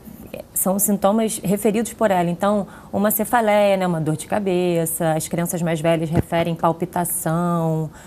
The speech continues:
às vezes tremor, dor abdominal. Tem criança que chega a nausear, ter episódios de vômito por conta da,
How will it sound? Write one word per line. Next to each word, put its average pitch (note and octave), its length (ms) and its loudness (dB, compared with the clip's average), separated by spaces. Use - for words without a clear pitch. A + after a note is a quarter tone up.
às C#3+ 100 -6
vezes D#3+ 260 0
tremor, F#3 540 2
dor F3+ 220 2
abdominal. F#3 1200 2
Tem G#3 160 2
criança G3 420 -2
que F#3 240 -2
chega F3 580 0
a E3+ 40 0
nausear, F3 880 0
ter D#3+ 180 -4
episódios E3 400 -2
de F3+ 120 -2
vômito E3+ 640 -2
por E3 180 -6
conta E3 260 -6
da, D3+ 380 -2